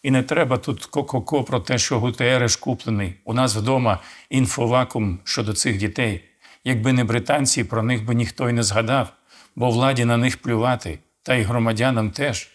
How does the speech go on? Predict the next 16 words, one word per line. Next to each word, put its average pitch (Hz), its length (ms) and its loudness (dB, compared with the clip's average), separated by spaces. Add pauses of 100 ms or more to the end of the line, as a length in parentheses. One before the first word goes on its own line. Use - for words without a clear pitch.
(440)
Знаєте, 127 440 0
що 120 500 2
означає 117 580 0
заява 120 440 0
Генсека 113 500 -2
оон 120 320 2
про 110 140 -2
те, 117 180 -2
що - 200 -2
найбільше 113 520 0
жертв 104 340 -2
у 107 60 0
Газі? 95 480 -2
Це 117 260 0
повний 123 380 0
провал 117 480 2